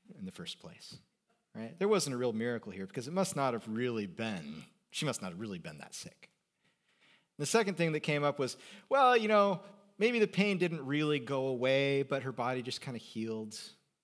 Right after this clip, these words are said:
over time. You know, it's, it wasn't really that miraculous at all.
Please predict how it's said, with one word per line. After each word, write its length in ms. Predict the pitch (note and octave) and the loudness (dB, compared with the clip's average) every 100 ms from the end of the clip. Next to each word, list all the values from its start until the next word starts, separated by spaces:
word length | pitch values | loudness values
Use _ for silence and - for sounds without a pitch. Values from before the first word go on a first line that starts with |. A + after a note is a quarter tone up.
| - | -18
over 160 | G#2 G#2 | -12 -12
time. 580 | - A2+ A2 A2 A2 A2 A2+ _ _ - _ _ - | -10 -8 -6 -6 -8 -10 -18 _ _ -20 _ _ -8
You 120 | G#2+ | -4
know, 100 | A2 | 0
it's, 480 | G#2+ G#2 - - - _ _ _ _ | 0 -2 -8 -14 -16 _ _ _ _
it 60 | C3+ | -2
wasn't 240 | D#3 C#3+ | 0 0
really 220 | B2+ C3 | -4 -2
that 180 | A#2+ A#2 | -2 -4
miraculous 600 | A2+ G#2+ G#2 - G#2 - | -4 -6 -6 -8 -8 -8
at 80 | F2+ | -10
all. 200 | F2 F#2 | -12 -14